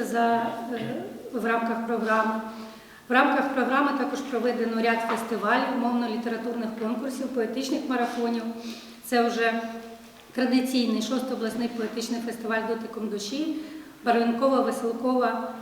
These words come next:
«Ук-, найдорожча рідна мова», Покровська книжкова толока, обласні етапи міжнародного мовно-літературного конкурсу учнів-, учнівської студентської молоді імені Тараса Шевченка і міжнародного конкурсу з української мови імені Петра Яцика.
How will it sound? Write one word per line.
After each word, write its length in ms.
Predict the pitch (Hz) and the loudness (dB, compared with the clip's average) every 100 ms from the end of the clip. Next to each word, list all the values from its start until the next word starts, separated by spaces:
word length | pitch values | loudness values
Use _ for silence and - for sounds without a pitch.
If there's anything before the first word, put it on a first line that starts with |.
| - - | -10 -8
«Ук-, 60 | 233 - - | -6 -8 -6
найдорожча 600 | 233 208 233 240 233 247 | -2 2 2 2 2 0
рідна 280 | 233 226 214 208 | 0 0 0 0
мова», 320 | 254 320 277 | 2 4 2
Покровська 480 | - 220 240 240 247 - | 2 0 0 0 -2 -4
книжкова 440 | 226 226 240 226 | -4 -2 0 2
толока, 560 | 214 220 226 311 285 269 - - - - | 2 0 2 2 0 -2 -4 -6 -10 -6
обласні 420 | 240 240 240 269 247 | -2 2 4 4 4
етапи 320 | 254 233 233 | 4 2 2
міжнародного 560 | 226 226 226 233 233 | 0 0 0 -2 -2
мовно-літературного 840 | 226 226 226 220 233 226 226 226 226 240 | -4 -4 -2 -2 -4 -4 -4 -4 -4 -2
конкурсу 320 | 233 226 - 214 | -2 -4 -6 -6
учнів-, 720 | - 220 - 226 - - 247 | -4 -2 -2 -2 -6 -8 -8
учнівської 460 | - 240 - 233 | -2 -2 0 -2
студентської 500 | 226 214 233 233 233 | -4 -4 -4 -2 -2
молоді 380 | 226 226 220 220 | 0 0 -2 -2
імені 400 | 220 220 220 214 - - - - - | -2 -2 -4 -6 -8 -12 -16 -18 -2
Тараса 360 | 233 240 233 233 | 4 4 4 0
Шевченка 840 | 233 214 294 311 320 277 254 294 | -2 -4 2 6 6 4 0 0
і 40 | 240 | 0
міжнародного 640 | 226 226 247 269 247 269 | -2 -2 -2 -2 -2 -2
конкурсу 520 | 262 262 269 - 226 | -2 0 -4 -4 -4
з 20 | 208 | -4
української 520 | 233 226 233 233 220 | -4 -2 -2 -4 -4
мови 300 | 226 262 220 | -2 0 2
імені 300 | 240 233 220 | 2 0 -2
Петра 340 | 226 226 214 | -4 -4 -2
Яцика. 540 | 208 202 190 - - | -2 -2 -4 -8 -12